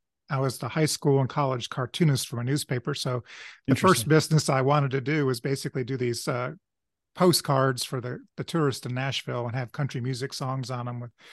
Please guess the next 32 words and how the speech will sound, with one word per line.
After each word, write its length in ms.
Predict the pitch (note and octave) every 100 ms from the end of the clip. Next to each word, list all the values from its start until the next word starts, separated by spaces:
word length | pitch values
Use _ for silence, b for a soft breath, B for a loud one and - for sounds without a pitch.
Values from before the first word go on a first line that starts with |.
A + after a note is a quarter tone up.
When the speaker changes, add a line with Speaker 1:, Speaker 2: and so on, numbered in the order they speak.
| B
Speaker 2:
Hmm. 100 | D#3+ C#3
Speaker 1:
you 60 | C#3
know, 100 | A#2+
these 180 | B2+ B2+
singing 540 | D#3+ C#3+ C3 B2 E3+ - _ _
characters 500 | - D3 - C#3+ C3
and 120 | C3
whatever. 280 | B2 B2 B2
And 100 | C#3
actually 280 | G3 - E3
was, 320 | C3 A2 - -
it 60 | -
was 160 | G3+ C#3+
okay, 360 | B2 G3 G4
but 120 | C#3+ C3+
it's 140 | C#3
just 160 | D#3+ -
like, 220 | C#3 - b b b
if 160 | D#3+ C#3+
you 40 |
sat 240 | - G3 -
there 120 | E3+
and 100 | C3+
did 140 | D3+
the 60 | B2
math 280 | C3+ F3 E3
at 100 | D3+
the 60 |
end 80 | C#3+
of 120 | C3
the 40 | C3+
day 360 | E3+ C#3+ C3+